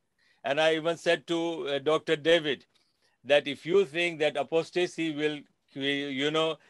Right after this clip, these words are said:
result to your death, come to my house. I will, you know, give you protection. And if, if you,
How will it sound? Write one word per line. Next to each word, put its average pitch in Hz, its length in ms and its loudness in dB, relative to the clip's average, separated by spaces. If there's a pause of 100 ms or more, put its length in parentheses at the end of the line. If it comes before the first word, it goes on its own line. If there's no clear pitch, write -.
(200)
result 156 460 0
to 156 100 -2
your 160 380 4
death, 160 360 4 (280)
come 165 200 -2
to 165 100 -8
my 160 200 4
house. 151 380 2 (420)
I 156 200 6
will, 175 240 2 (320)
you 139 180 -2
know, 175 140 2
give 151 280 -2
you 170 140 0
protection. 156 720 -4
And 147 100 -6
if, 139 160 -8
if 147 320 -2
you, 135 220 -8